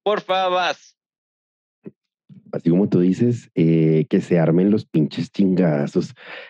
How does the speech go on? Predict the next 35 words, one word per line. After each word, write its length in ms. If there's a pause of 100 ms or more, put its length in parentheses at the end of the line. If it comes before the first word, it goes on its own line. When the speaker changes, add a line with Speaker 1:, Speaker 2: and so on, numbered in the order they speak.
Speaker 2:
Estamos, 1000
eh, 240
desde 240
hace 120
mucho 260
tiempo 380
que, 360
que 100
nos 140
entrevistamos 840
y 140
nada 380
que 160
se 160
ha 80
dado 340
hasta 300
hoy 180
que 140
se 140
dio. 300 (360)
Y 80
bueno, 320
es 100
un 140
gusto 280
conocerte 600
ya. 360
Mi 140
nombre, 300
pues, 340
obviamente 480
es 120
Julián 340
Espitia. 520